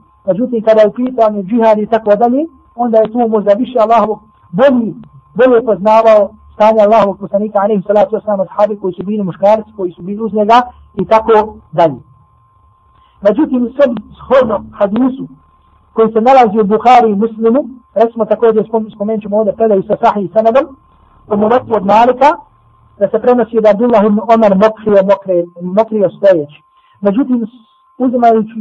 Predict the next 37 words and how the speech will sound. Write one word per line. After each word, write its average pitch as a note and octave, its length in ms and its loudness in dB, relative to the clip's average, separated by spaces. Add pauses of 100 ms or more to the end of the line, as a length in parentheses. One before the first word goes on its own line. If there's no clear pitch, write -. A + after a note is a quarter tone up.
(100)
u G#3+ 140 -6 (100)
obzir F3+ 300 -2 (420)
hadis A#3+ 360 -4 (100)
Huzaife G#3+ 560 0
ibn G#3 200 0
al-Yamana, G#3+ 600 4 (720)
To A3+ 80 4
je G#3+ 80 4
Buhari, A3 480 2
Muslim, A3+ 360 -2 (520)
da G3 100 0
je A3+ 80 4
mu-, A3+ 280 0
po-, G#3+ 240 -2
poslanik A#3+ 420 0
sallallahu A3 560 4 (120)
alaihi A3 200 0
wa G3 180 -2
sallam G#3 280 -2 (320)
mokrio G#3 400 -2
šta G#3 240 0
stojeći, A3+ 420 0 (480)
i - 20 0 (100)
druge D4+ 300 2
hadise B3+ 420 0
u A3+ 60 -2
kojima A#3 400 0
se A#3 80 0 (140)
kaže, B3 420 4 (680)
šta, B3 260 0
u A3 60 -8
kojima A3 440 0
se G#3+ 80 -2
naređuje A#3 520 2
čuvanje A#3+ 340 -2
od G3+ 100 -6
mokraće, B3 440 -2